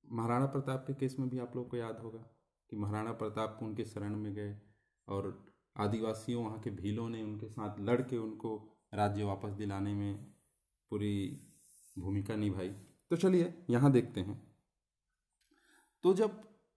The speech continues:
कोई राजा बनने यहाँ आया, तो उनके साथ आई ये पैक व्यवस्था। और कंवर जनजाति से जो लोग उस पैक व्यवस्था में शामिल हुए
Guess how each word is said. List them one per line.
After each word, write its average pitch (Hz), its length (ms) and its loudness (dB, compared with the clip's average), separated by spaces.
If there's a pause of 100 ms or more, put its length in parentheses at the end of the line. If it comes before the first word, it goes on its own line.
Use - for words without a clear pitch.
(560)
कोई 175 160 10
राजा 160 340 8
बनने 175 300 4
यहाँ 147 220 4
आया, 135 180 4
तो 170 560 -2 (600)
उनके 175 260 6
साथ 135 320 -4
आई 120 380 -4 (180)
ये 139 80 0 (680)
पैक 90 200 -2
व्यवस्था। 85 640 -10 (400)
और - 420 2
कंवर 185 280 6
जनजाति 160 680 4
से - 380 -8 (720)
जो 160 320 6
लोग 190 380 2
उस - 300 -6
पैक 147 320 0
व्यवस्था 113 400 -2
में 135 120 6
शामिल 92 460 -2
हुए 85 240 -10